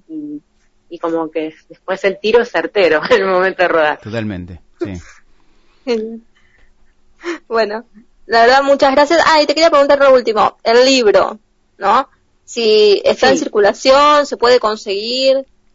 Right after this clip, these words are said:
Speaker 3: ¿cómo es la, la cosa?
Speaker 1: Sí,
Speaker 3: O
Speaker 1: el
Speaker 3: todavía
Speaker 1: libro,
Speaker 3: sí.
Speaker 1: además,
Speaker 3: Sí.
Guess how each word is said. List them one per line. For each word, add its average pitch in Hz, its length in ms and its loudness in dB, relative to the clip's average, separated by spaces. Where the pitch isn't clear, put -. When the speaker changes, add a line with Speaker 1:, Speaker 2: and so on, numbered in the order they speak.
Speaker 3:
¿cómo 208 260 -4
es 202 180 -10
la, 196 340 -12
la 196 140 -14
cosa? 196 280 -16
Speaker 1:
Sí, - 140 -6
Speaker 3:
O 214 160 4
Speaker 1:
el 185 80 2
Speaker 3:
todavía 196 360 2
Speaker 1:
libro, 254 60 4
Speaker 3:
sí. 214 100 2
Speaker 1:
además, 190 400 0
Speaker 3:
Sí. 202 140 -14